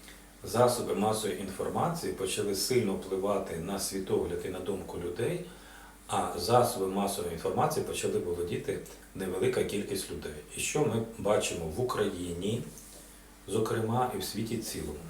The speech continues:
Ми бачимо слідуючу, е, таку, якби, картину. Це має навіть свою історію, щоб ви знали. Це почалося в тридцятих роках в Сполучених Штатах Америки,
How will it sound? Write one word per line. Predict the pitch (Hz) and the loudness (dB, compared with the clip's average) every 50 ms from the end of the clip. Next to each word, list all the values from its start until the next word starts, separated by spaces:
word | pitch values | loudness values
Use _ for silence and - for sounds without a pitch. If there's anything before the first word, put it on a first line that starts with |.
| - - | -8 -4
Ми | 101 131 | -2 0
бачимо | 127 139 151 147 - 123 117 113 113 - - - | 2 4 4 4 2 0 0 -2 -2 -4 -8 -8
слідуючу, | - - 110 110 113 120 110 107 - 101 95 | -6 -4 -2 0 0 2 0 0 0 -2 -4
е, | - - - - - 110 - - 87 - - - - - - | -6 -8 -10 -12 -8 -6 -4 -4 -4 -6 -10 -12 -16 -14 -12
таку, | - - - - 98 98 101 101 - - - - - - - - - - | -10 -10 -6 -2 -2 -2 -2 -2 -6 -10 -14 -16 -16 -18 -20 -18 -8 -6
якби, | 98 95 90 98 98 | -4 -2 -2 -2 -2
картину. | 95 - 110 107 - - - 90 76 76 73 - - - - - - - | 0 2 2 2 2 0 -2 -2 -2 -2 -4 -8 -12 -14 -16 -16 -12 -4
Це | - 135 127 | -2 0 2
має | 127 131 131 127 | 2 2 2 2
навіть | 123 123 117 113 | 2 0 0 0
свою | - - 113 110 117 117 | -2 0 2 2 2 2
історію, | - - - - - - - 165 | 2 0 -2 0 2 2 2 2
щоб | - - - 95 | 0 0 -2 -2
ви | 95 95 | -2 -2
знали. | - 87 85 - - 110 - | -2 -2 -4 -6 -6 -6 -4
Це | - - 127 | 0 2 2
почалося | 127 120 - - 113 110 110 123 123 123 - 104 101 - - - - - - - - - - - | 2 2 2 2 2 2 2 2 2 2 2 0 0 -2 -4 -10 -14 -16 -16 -18 -18 -18 -16 -8
в | - | -4
тридцятих | - - 98 - - 131 131 - - 110 - - | -2 0 0 4 6 6 6 6 6 4 2 4
роках | 107 101 98 98 - 120 123 - - | 4 2 4 4 4 4 4 4 2
в | |
Сполучених | - - 95 113 104 - - 104 101 - | -2 -2 0 0 0 0 0 0 -2 -2
Штатах | - - 120 120 120 120 - - - - | 0 2 2 2 2 2 -2 -4 -6 -6
Америки, | - 104 98 - - - 139 160 170 - - - - - - - | -6 -6 -4 -2 0 2 4 6 6 6 4 2 0 -2 -6 -8